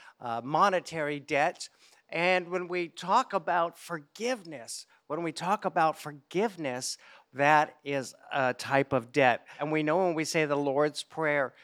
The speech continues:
there seem to be two different versions. A lot of people, when, uh, you get to the point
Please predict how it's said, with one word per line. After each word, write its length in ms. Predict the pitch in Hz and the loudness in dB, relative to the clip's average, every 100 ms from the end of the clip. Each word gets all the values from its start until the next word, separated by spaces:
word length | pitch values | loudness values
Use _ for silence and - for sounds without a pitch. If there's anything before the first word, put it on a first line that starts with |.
| - | -6
there 480 | 156 156 151 151 147 | -2 0 0 -4 -6
seem 320 | - - 262 | -4 0 0
to 80 | 226 | 2
be 100 | 165 | 0
two 220 | 147 - | 0 -2
different 380 | 202 202 175 160 | 2 2 2 0
versions. 520 | 143 160 165 147 123 | 2 2 2 -2 -4
A 40 | 156 | -2
lot 260 | 143 131 | 2 4
of 100 | 156 | 2
people, 300 | - 147 139 | -2 -8 -4
when, 240 | 139 135 135 | -4 -4 -6
uh, 300 | 113 123 120 - - - | -2 0 0 -4 -20 -10
you 100 | 135 | -6
get 220 | 139 151 | -2 -2
to 100 | - | -4
the 80 | 143 | -10
point 400 | 131 143 147 139 | -8 2 2 2